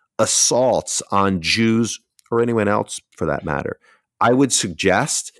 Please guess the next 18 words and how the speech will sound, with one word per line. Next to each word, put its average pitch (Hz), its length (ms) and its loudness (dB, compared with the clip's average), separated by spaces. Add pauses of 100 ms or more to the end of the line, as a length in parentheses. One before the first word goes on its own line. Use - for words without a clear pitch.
(220)
that 117 160 4
that 110 140 4
doesn't 117 420 2 (160)
add 107 340 2
to 107 140 2
their 90 300 2
audience 110 580 2
in 110 80 0
a 104 40 2
meaningful 104 580 0
way, 110 160 2
and 110 100 2
they 87 60 2
should - 160 -8
take 95 180 -2
that 90 120 -2
content 76 420 -6
down. 71 260 -6